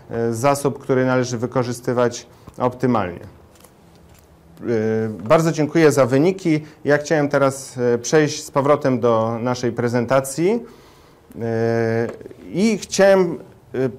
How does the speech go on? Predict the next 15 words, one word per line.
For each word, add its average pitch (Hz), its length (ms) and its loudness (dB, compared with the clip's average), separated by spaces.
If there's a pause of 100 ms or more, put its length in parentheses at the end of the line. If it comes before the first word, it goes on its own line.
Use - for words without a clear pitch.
(500)
e, 110 40 -4
zacząć 147 600 4
temat, 147 520 2
e, 120 260 4
badania 151 500 2
rentowności 147 800 0
od 135 220 0 (240)
pokazania 156 560 2
pewnej 151 420 2
logiki 143 920 4 (480)
powstawania, 151 1080 4 (160)
e, 117 140 2
wartości 143 800 4
w - 80 -12
przedsiębiorstwie, 131 1200 2